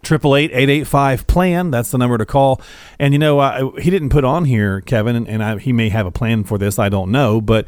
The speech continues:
one thing that jumped out at me just reading it is also, what is he gonna do about, you know, health insurance from fifty-seven to sixty-five, right? Especially if he's lost his job.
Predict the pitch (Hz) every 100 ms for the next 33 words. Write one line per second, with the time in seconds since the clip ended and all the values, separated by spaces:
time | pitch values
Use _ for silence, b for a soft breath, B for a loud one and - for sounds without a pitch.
0 | B B - 151 151 135 107 123 123 117
1 | 107 98 147 117 98 120 143 107 101 101
2 | 104 113 139 120 110 117 113 113 113 107
3 | 110 101 98 92 - 107 95 170 - 107
4 | - 87 - - 104 113 - 104 107 98
5 | 98 92 101 - 98 143 165 92 92 95
6 | 127 - 113 107 101 101 95 90 87 87
7 | 90 117 101